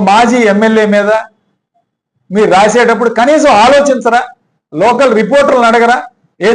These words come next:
జరుగుతుందో అని? ఈ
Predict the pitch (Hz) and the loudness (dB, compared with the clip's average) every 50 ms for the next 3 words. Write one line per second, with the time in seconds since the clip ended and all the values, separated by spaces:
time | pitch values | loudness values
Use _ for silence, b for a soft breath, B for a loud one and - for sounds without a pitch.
0 | 240 240 233 226 226 220 220 214 214 226 226 220 269 - - _ _ _ _ _ | 0 0 0 0 0 -2 -4 -4 -2 -2 -4 -4 -6 -10 -16 _ _ _ _ _
1 | _ _ _ _ _ _ _ _ _ _ _ _ _ _ _ _ _ _ _ _ | _ _ _ _ _ _ _ _ _ _ _ _ _ _ _ _ _ _ _ _
2 | _ _ _ _ _ _ _ _ _ _ _ _ _ _ _ _ _ _ _ 571 | _ _ _ _ _ _ _ _ _ _ _ _ _ _ _ _ _ _ _ _
3 | 554 _ _ _ _ _ 415 _ 403 415 415 _ _ _ _ _ _ _ _ _ | _ _ _ _ _ _ _ _ _ _ _ _ _ _ _ _ _ _ _ _
4 | _ _ _ _ _ _ _ _ _ _ _ _ _ _ _ _ _ _ _ _ | _ _ _ _ _ _ _ _ _ _ _ _ _ _ _ _ _ _ _ _
5 | _ _ - 220 240 | _ _ -10 -6 -4